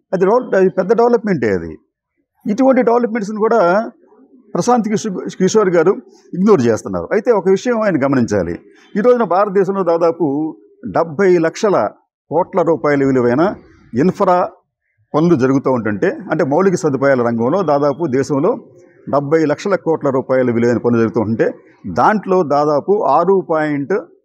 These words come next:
ఐదు సున్నా కోట్ల రూప-, లక్షల కోట్ల రూపాయల పనులు ఒక్క ఏపీలోనే జరుగుతున్నాయి. అంటే ఇన్ఫ్రాలో జరుగుతున్న పనులు దాదాపు, ఆ, ఎనిమిది నుంచి తొమ్మిది శాతం ఏపీలో జరుగుతున్నాయి. మరి ఇది అచీవ్‌మెంటే కదా. భారతదేశం నుంచి ఎగుమతి అవుతున్న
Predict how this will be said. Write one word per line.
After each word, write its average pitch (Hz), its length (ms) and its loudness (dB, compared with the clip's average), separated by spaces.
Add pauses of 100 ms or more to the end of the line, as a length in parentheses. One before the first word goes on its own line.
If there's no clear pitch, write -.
(280)
ఐదు 147 260 2
సున్నా 123 380 0
కోట్ల 143 420 -2
రూప-, 131 320 -2 (100)
లక్షల 175 260 0
కోట్ల 135 260 -2
రూపాయల 117 360 -2
పనులు 165 380 0 (400)
ఒక్క 120 220 -2
ఏపీలోనే 151 580 2
జరుగుతున్నాయి. 98 540 -2
అంటే 156 200 2
ఇన్ఫ్రాలో 190 400 2
జరుగుతున్న 165 300 2
పనులు 156 320 0
దాదాపు, 165 560 0 (520)
ఆ, 151 120 2
ఎనిమిది 190 300 2
నుంచి 208 180 -4
తొమ్మిది 185 260 2
శాతం 196 360 0
ఏపీలో 208 200 0
జరుగుతున్నాయి. 107 520 -2 (520)
మరి 226 120 2
ఇది 220 100 2
అచీవ్‌మెంటే 226 420 2
కదా. 185 280 2 (720)
భారతదేశం 208 640 0
నుంచి 185 220 0
ఎగుమతి 175 300 -2
అవుతున్న 151 480 0